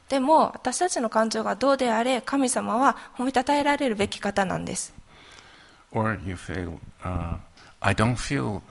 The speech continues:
Speaker 2: his presence now, so, hmm, maybe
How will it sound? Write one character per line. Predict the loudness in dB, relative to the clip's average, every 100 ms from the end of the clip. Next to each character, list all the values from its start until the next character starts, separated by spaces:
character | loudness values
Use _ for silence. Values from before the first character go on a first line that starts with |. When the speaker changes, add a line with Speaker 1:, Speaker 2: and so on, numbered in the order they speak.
| -6
Speaker 2:
his | -4 -4
presence | -4 -2 2 0 0 -4
now, | -2 -2 -2
so, | -6 -8 -8 -8 -16 -20 -20 -20 -20 _ -12
hmm, | -8 -6 -8 -14 -20 -20 -20 _
maybe | -8 -4 0 0 -2 -4